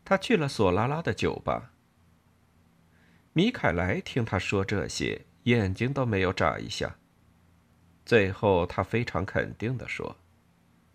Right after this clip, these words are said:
：“恩佐，我不知道你他妈在说什么。我很喜欢詹纳罗，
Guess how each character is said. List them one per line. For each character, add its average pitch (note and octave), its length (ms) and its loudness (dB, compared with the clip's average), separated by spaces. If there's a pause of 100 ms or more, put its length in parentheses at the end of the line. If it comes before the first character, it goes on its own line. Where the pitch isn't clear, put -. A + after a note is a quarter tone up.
(560)
：“恩 C#3+ 240 8
佐， F#2 320 2 (540)
我 C3+ 280 6
不 F3+ 200 4
知 A#3 260 2
道 D3+ 320 8
你 A#2+ 180 6
他 F#2+ 160 0
妈 G2 140 4
在 - 140 0
说 E3 280 0
什 - 160 -2
么。 - 180 -8 (840)
我 A3+ 140 12
很 A3 260 6
喜 - 160 2
欢 G2+ 180 8
詹 A#2 180 8
纳 F2+ 100 6
罗， D#2+ 420 2